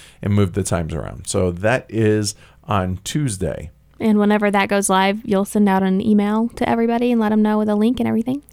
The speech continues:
Speaker 1: Actually, I'm going to post the link ahead of time for all our patrons. So
Speaker 2: Ooh.
Speaker 1: everybody, all our patrons are going to be getting a patron update tonight anyways, which
Speaker 2: Ooh.
Speaker 1: it'll be included in that. So there's that. All right, then over here on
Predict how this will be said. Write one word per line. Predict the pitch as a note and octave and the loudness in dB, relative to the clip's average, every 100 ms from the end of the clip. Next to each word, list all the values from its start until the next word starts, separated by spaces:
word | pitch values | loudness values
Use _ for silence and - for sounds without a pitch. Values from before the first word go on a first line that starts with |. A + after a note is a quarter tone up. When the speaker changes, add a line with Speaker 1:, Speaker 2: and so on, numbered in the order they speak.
| - | -2
Speaker 1:
Actually, | D3+ - F#3+ C#3 G2 | -2 0 2 2 0
I'm | B2+ B2 | -2 0
going | C3 C3+ | 0 0
to | C#3+ C3+ A#2+ | 2 2 2
post | G2+ C#3 - | 2 0 0
the | A#2+ | -2
link | B2 C3+ - | -2 -2 -4
ahead | G#2 G2 A#2+ | -4 -2 -2
of | B2+ | -2
time | A#2 F#2+ F#2 | -2 -2 0
for | C3 | 2
all | G2+ | 4
our | G2+ | 2
patrons. | - A#2 G3 B2 A#2+ | 2 2 2 0 2
So | - A2 G2+ | 2 4 4
Speaker 2:
Ooh. | G2 | 2
Speaker 1:
everybody, | A#2 A2 G#2+ A2 G#2+ | 2 0 2 2 2
all | G2+ A#2 B2 | 2 4 4
our | A2 | 2
patrons | B2 A#2+ C3 A2 | -2 -2 -2 -2
are | |
going | G2+ A2+ | 0 0
to | G#2+ | 0
be | G2+ | -2
getting | G#2 G#2 G2 | -2 -2 -2
a | |
patron | E2+ A2 G2+ G#2 | -4 -6 -6 -10
update | - G2+ A2+ G2 | -8 -8 -6 -8
tonight | - G#2+ G#2+ - - | -6 -6 -6 -6 -8
anyways, | B2+ D3+ F3+ F3+ - | -6 -4 -4 -4 0
which | A3 G#4+ | 0 0
Speaker 2:
Ooh. | E4 - | -8 -6
Speaker 1:
it'll | A2 G#2 | -4 -2
be | G#2 | -2
included | G2+ G2+ G#2 G2 F#2+ - - | -4 -4 -4 -4 -4 -8 -8
in | F#2+ E2+ F#2 | -6 -6 -4
that. | G#2 - - - - - - - | -4 -4 -8 -20 -20 -20 -16 -4
So | F#2 - - - | -4 -4 -12 -12
there's | - D2 - | -8 -8 -8
that. | B1 - - - - - - - - - | -10 -12 -16 -20 -20 -20 -20 -20 -20 -2
All | E3 | 0
right, | D#3+ - - | 0 -2 -8
then | A#2+ D3+ E3 - | 0 0 0 0
over | D3+ D3 | 0 2
here | B2+ C#3 C#3+ | 0 2 0
on | - A#2 A2+ A2 | 0 0 0 -2